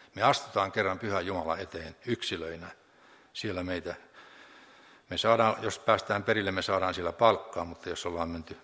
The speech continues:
pieleen, niin toivon mukaan meillä on aina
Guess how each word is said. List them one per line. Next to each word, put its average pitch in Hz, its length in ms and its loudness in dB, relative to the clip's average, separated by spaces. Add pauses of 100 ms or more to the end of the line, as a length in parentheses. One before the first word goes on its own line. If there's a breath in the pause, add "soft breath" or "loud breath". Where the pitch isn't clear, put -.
pieleen, 92 460 -2
niin 85 180 -6 (880 loud breath)
toivon 95 260 0
mukaan 101 320 0
meillä 92 200 -2
on 90 100 -2
aina 92 260 -2